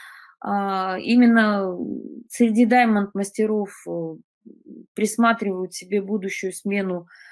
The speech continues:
и, э, директора, э, уже, э, закрывающие последние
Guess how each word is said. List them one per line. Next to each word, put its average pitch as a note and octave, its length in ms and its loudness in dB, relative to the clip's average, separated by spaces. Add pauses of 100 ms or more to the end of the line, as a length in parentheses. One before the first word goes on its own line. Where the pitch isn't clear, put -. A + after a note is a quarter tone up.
(260)
и, G#3+ 560 4
э, F3+ 640 0
директора, G#3 960 2 (180)
э, G#3 520 -6 (1600)
уже, G#3+ 240 4
э, G3+ 800 2
закрывающие A3+ 800 2
последние G#3 720 0